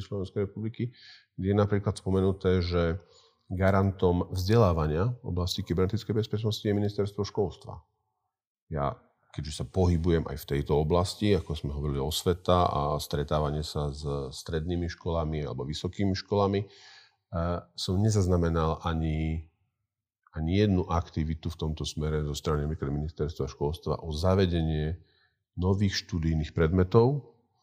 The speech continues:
okrem možno jedného, čo dobre vieš, na strednej odbornej škole, eh,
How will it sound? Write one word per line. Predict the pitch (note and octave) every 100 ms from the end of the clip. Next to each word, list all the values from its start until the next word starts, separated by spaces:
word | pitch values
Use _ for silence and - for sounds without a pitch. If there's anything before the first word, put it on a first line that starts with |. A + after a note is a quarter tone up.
| _ _ -
okrem | - E2+
možno | D#2+ D#2 D2+
jedného, | D2 D2+ F2 E2+ F2
čo | F2 C#2+
dobre | D2+ D2 C#2
vieš, | D2+ E2 E2
na | C#2+ C2
strednej | D2+ - D2 D#2
odbornej | D2 D2 D2+ D2
škole, | - - D2+ D2+
eh, | E2 - - _ - D#2+ D#2